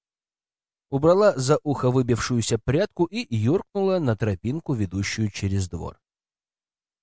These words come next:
Он припарковался и заметил ее спину, мелькнувшую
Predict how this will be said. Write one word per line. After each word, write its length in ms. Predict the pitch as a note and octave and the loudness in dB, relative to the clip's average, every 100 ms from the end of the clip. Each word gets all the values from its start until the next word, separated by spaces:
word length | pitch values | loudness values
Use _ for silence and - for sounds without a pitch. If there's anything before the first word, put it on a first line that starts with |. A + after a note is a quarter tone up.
| - | -12
Он 140 | B3+ | -10
припарковался 800 | A3+ F#3+ F3 - A3+ B3+ A#3+ - | -8 -4 -4 -2 0 0 -2 -2
и 160 | - E3 | -2 0
заметил 520 | D#3 F#3+ A3+ F#3 D#3+ | 0 -2 -2 0 0
ее 360 | B2 C3+ C3+ B2 | 0 2 2 2
спину, 400 | - - G#3+ E3+ | 0 -8 -4 -2
мелькнувшую 840 | C#3+ C#3 F3+ A3 - F#3+ F3 D3+ | -2 -2 -6 -8 -6 0 0 -2